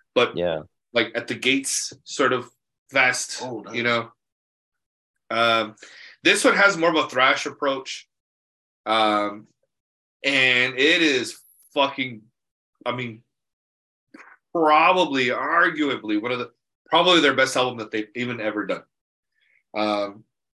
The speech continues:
Speaker 1: and th-, I mean, shit ton of songs on here that are fucking great. Uh, Inhuman Spirits, uh, Inhale-, Inhaling Mental Chaos, my favorite one.
Speaker 3: Hmm.
Speaker 1: Inhaling Mental Chaos. It sounds fucking, it's incredible.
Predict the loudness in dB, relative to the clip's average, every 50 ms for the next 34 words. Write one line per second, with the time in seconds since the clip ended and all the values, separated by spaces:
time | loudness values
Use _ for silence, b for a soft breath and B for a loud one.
0 | _ _ _ _ _ _ _ _ _ _ _ 2 4 4 4 4 2 0 -2 -4
1 | -2 -2 0 0 0 -2 -2 -2 -4 -4 -4 -4 -2 -2 -2 -4 -4 -4 -6 -6
2 | -4 -4 -6 -6 -4 -4 -4 -4 -4 -6 -8 -10 -8 -8 -8 -4 -2 -2 -2 -2
3 | -2 -4 -6 -6 -6 -8 -8 -8 -8 -6 -4 -4 -4 -4 -8 _ _ _ _ _
4 | _ _ _ _ _ -4 -2 0 2 2 2 2 0 0 -2 -2 -4 -4 -2 0
5 | 0 0 0 -4 -4 -2 2 4 6 6 4 2 0 -4 -10 -14 -14 -14 -12 -6
6 | -2 -2 0 0 0 -2 -4 -6 -6 -2 0 0 0 0 0 -4 -4 -2 -2 -2
7 | 0 2 2 2 2 2 0 0 0 0 -2 -2 -2 -2 -6 -6 -4 -4 -2 0
8 | 0 0 -2 -4 -10 _ _ _ _ _ -6 -4 -4 -4 -2 0 0 0 0 -2
9 | -6 -12 -16 -18 _ _ _ _ _ _ _ _ _ _ _ _ _ _ _ _
10 | _ _ _ _ _ _ -20 -10 -4 -4 -4 -2 0 2 4 4 4 4 4 2
11 | 0 0 -4 -6 -8 -8 -10 -12 -12 -8 -4 -2 -2 -2 -2 -4 -8 -8 -4 -4
12 | -4 -4 -4 -4 -2 -2 -2 -2 -6 -6 -6 -8 -8 -8 -12 -14 -12 -8 -6 -4
13 | -4 -4 -6 -8 -14